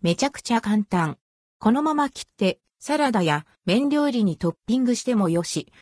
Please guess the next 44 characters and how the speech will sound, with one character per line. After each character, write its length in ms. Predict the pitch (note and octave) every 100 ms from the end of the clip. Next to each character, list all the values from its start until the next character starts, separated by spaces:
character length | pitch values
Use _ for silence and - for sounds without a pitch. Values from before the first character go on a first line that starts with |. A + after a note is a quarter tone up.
| _
主 140 | -
菜 300 | G3+ C4 C#4
と 100 | B3+
し 120 | C4 -
て 100 | A#3
い 160 | A3
ろ 140 | D4 D#4
ん 80 |
な 120 | D4+ F#3+
タ 140 | C4+
レ 140 | C4+
で 160 | A3+ F3+
味 280 | D#3 D#3 B3
を 120 | F#3+
つ 80 | -
け 160 | B3
て 100 | A#3
も 160 | G#3 D3+
よ 160 | C#3+ E3
し。 320 | - - - _ _ _ -
オ 100 | E3
リ 200 | B3 D#4
ー 20 |
ブ 160 | D4+ D4
オ 60 |
イ 80 | C#4
ル 120 | A#3+
や 140 | F#3+ E3
レ 140 | D#3+
モ 160 | G3+ B3+
ン 80 |
汁、 320 | A3 A#3 E3+ - _ -
ケ 160 | C#4
チ 140 | - D4+
ャ 40 |
ッ 40 |
プ& 120 | - A3 F3 E3+ E3
ソ 220 | G#3 G3
ー 40 |
ス、 260 | D#3+ D3 - _ -
ご 140 | F3+
ま 160 | A#3+ B3+
だ 120 | B3
れ、 220 | A3 -